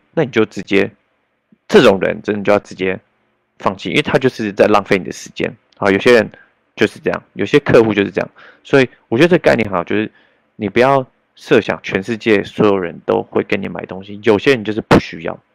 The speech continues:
你送他他都不要，那这种人你就是最快的，不要再浪费任何时间，赶快把他抛弃掉，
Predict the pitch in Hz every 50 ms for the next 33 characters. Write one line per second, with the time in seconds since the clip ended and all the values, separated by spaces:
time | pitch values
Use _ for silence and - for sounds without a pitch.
0 | _ _ - 107 110 104 - - - 160 120 107 104 110 101 101 107 104 101 101
1 | 95 - - 85 80 - - - - - - _ _ _ - - - - 156 117
2 | 92 92 85 80 85 87 87 101 98 104 104 98 - - 113 95 - 113 104 95
3 | 78 - - _ _ _ - 104 101 101 113 104 104 107 101 110 104 101 104 101
4 | 101 87 - - 87 - 92 90 95 _ _ _ _ _ _ - 98 95 92 90
5 | 87 87 - - - 95 90 - - 92 - - 95 -